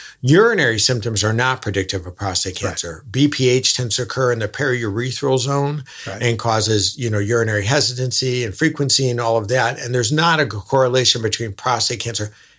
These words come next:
Speaker 1: and urinary symptoms. So you're right. If it presents clinically, it presents with metastatic disease
Speaker 2: Right.
Speaker 1: typically. So far, we've said we can do harm.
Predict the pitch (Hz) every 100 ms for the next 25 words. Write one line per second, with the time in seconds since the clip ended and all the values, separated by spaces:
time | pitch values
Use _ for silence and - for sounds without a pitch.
0 | _ 117 123 131 147 143 117 101 104 90
1 | 92 - 156 160 180 208 87 - - -
2 | 131 120 139 123 120 240 254 - 131 110
3 | 117 110 104 120 120 117 113 117 110 98
4 | 147 156 139 98 98 98 92 - 101 -
5 | 90 85 92 - _ _ _ _ - -
6 | _ _ - 180 196 196 170 156 143 151
7 | 135 127 123 - 156 175 190 170 135 107
8 | 117 156